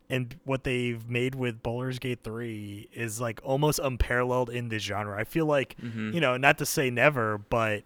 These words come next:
Speaker 1: for the type of game that is, it's very hard for any studio to replicate this. And so they've kind of really made this unique experience, right?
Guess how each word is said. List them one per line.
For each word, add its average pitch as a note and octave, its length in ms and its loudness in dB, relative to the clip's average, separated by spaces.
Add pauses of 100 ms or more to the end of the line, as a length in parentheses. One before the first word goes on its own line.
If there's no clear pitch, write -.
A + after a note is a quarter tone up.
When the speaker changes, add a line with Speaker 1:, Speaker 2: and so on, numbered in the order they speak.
(480)
Speaker 1:
for E3 220 2
the B2+ 140 4
type D3+ 400 4
of C#3+ 160 0
game C3+ 260 0
that A2 200 -2
is, D3+ 360 -2
it's C3 420 -2 (280)
very C3+ 580 8
hard A2+ 480 2
for A#2 300 -2
any B2+ 260 -2
studio A2+ 520 -2
to G#2 120 -8
replicate G2+ 680 -8
this. - 280 -12
And A2+ 140 -10
so A2+ 100 -6
they've G#2+ 240 -6
kind B2+ 220 -8
of G#2 200 -8 (360)
really B2 340 -2
made A2 340 -4
this A2 220 -6
unique G#2 640 -8 (220)
experience, G#2+ 720 -4
right? G#2 260 -6